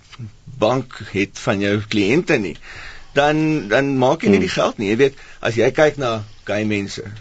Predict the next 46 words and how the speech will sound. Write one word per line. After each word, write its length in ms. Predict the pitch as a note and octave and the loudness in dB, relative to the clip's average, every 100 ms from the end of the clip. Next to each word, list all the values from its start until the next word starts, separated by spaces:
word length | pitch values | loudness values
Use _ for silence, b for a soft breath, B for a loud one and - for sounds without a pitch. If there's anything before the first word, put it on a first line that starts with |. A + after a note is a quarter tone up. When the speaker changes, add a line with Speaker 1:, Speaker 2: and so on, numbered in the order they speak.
| - - - - | -20 -20 -20 -2
Speaker 1:
hulle 180 | A#2 B2 | 2 2
besteedbare 600 | A#2+ - F3+ D#3+ C3 G#2 | 2 4 4 6 2 2
inkomste, 440 | C#3+ D3+ A#2+ G2+ | 0 -2 -4 -2
hoor, 120 | A2 F#3 | 2 6
daar 140 | F#3 | 6
nou 100 | F#3+ | 4
nie 120 | G3+ | 2
altyd 240 | A#2+ A2+ G#2 | 0 -2 -4
skoolfonds 580 | - A2+ G2 G2+ F#2+ - | -2 -2 -2 -4 -10 -10
en 60 | |
sulke 240 | G2 A2 A2+ | -10 -6 -6
goedes 300 | F#2+ - F2+ | -6 -8 -10
nie, 100 | A2 B B - | -10 B B -2
is 80 | C#3 | 0
die 80 | |
hoogste 340 | A#2 A#2+ - B2+ | 2 0 0 -4
in 60 | |
die 80 | B2 | -2
land. 240 | D3 - - - - - - B B B B - | -2 -4 -10 -20 -20 -20 -20 B B B B -2
En 340 | G#2+ A2 G#2 - - | 2 2 0 -4 -6
as 160 | A#2+ G#2 | -4 -2
jy 100 | G#2+ | 0
daai 240 | F#2+ F2 | 2 2
pot 260 | - D3 - | 2 -4 -2
miskyk, 600 | G#2+ G#2 - G2+ G2+ - | -2 -2 0 -2 -2 -6
dan 100 | A2 | -6
is 40 | A#2 | -6
dit 140 | C#3+ | -6
fyn, 260 | - A2 G#2+ | -2 -2 0
maar 200 | A#2+ A2 B B B B | 0 -2 B B B B
<laughs> 400 | - - G#2+ G2+ | -16 -8 -6 -2
moet 160 | A2 G#2+ | 0 0
jy 80 | B2+ | 2
maar 120 | B2 | 2
vir 100 | B2 | 4
jouself 300 | A#2+ B2+ B2 | 4 2 -2
kry. 220 | D3+ - | -2 -2
Speaker 2:
Hmm. 120 | A2+ G2+ B B B | -2 -8 B B B
Speaker 1:
Maar 140 | C#3 - | 0 0
ek 160 | F3+ D3 | -2 2
dink, 260 | G3 G#3 - | 2 2 -2
ek 160 | D#3 | -2
dink 160 | F3+ G3 | -2 -2
die 100 | F#3+ | 0
basiese 460 | C3 C3 C3+ B2+ | 2 2 -2 -6
ding 280 | A2+ G#2+ G#2 | -4 -4 -4